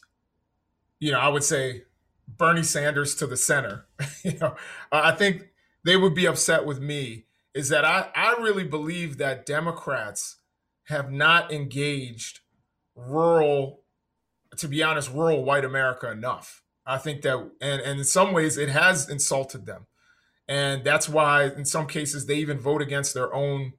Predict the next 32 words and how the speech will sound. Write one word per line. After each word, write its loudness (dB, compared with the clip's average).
interests. -8
Um, 0
because -2
Democrats 2
are 6
oftentimes 2
like, -2
"Take 2
the 4
vaccine, 2
stupid." 2
And 0
it's -2
like, 0
nobody's 2
gonna 0
do -6
that. -8
You -6
know 2
what 4
I 0
mean? -2
There, -2
there -2
is -2
a -2
way -2
to -4
engage -4
them. -6
Um, 4